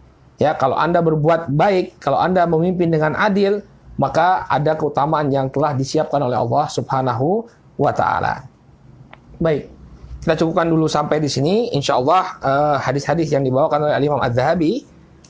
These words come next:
kita akan lanjutkan kembali pembacaannya pada pertemuan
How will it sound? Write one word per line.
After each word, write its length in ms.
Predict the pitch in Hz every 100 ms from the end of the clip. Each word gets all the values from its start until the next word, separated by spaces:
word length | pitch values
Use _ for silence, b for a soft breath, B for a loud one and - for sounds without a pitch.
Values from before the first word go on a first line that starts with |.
| -
kita 320 | 143 139 131
akan 240 | 135 135 127
lanjutkan 400 | 123 117 143 131
kembali 400 | 127 113 147 202
pembacaannya 880 | 190 127 120 123 120 139 196 214 -
pada 320 | 123 131 135
pertemuan 640 | 135 - 120 123 143 196